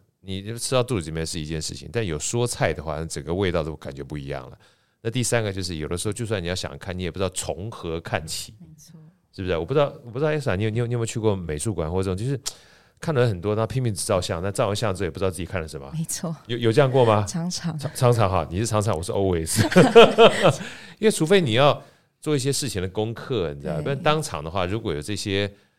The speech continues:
Speaker 1: 呃，就像我们上次去故宫一样，
Speaker 2: 对。
Speaker 1: 有这种专业导览员在导览的过程当中，其实你会比较认真的把导览员告诉你的东西跟前面一个作品去连接在一起。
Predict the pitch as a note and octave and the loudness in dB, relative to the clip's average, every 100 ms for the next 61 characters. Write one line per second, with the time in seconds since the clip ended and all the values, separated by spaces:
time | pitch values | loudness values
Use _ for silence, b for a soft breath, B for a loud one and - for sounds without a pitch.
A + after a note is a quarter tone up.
0 | b _ - E2+ D#2+ D#2 D#2+ A#2+ E2 - | b _ -6 -4 -2 -4 -6 -6 -4 -4
1 | G#2 F#2 - F#2+ E2+ E2+ D#2 D2+ D2+ - | -6 -6 -8 -8 -4 -4 -4 -6 -4 -6
2 | F3 F2 B2 A2+ C3 B2 - E2+ F2+ C#2 | -6 -4 -4 -2 -2 -2 0 0 0 -2
3 | C2+ C#2+ F2+ F#2+ D#2+ F#2+ C#2+ D2 F#2 E2+ | -8 -8 -6 -4 0 0 -2 -4 -4 -4
4 | D2+ D#2 D2+ D#2+ D#2+ B2+ C3 D3+ D#2 D2+ | -6 -6 -6 -6 -6 -6 -4 -4 -6 -4
5 | B2 - C#2 F#2+ F2+ D#2+ b b b b | -6 -8 -4 0 0 -2 b b b b
6 | B2 A#2+ G#2 A#2 G#2+ F2+ D#2 - D2+ C#2+ | 0 2 2 0 0 -2 -4 -4 -6 -4
7 | D#2+ G#2 G2+ C#2+ C#2 D#2 A#2+ F#2 - D2+ | 0 0 0 -2 -8 -4 -2 -2 -2 -8
8 | C#2 D#2+ D#2+ - C#2+ C2 - G2+ - E2+ | -8 -6 -6 -8 -12 -12 -8 -6 -4 -6
9 | F#2 F2 F2 B2+ E2 - D2 - _ _ | -6 -6 -6 -4 -4 -6 -16 -20 _ _
10 | _ - F#2+ E2 D#2+ D#2+ D#2 D2+ D2 - | _ -10 -8 -6 -6 -6 -4 -4 -6 -10
11 | - | -16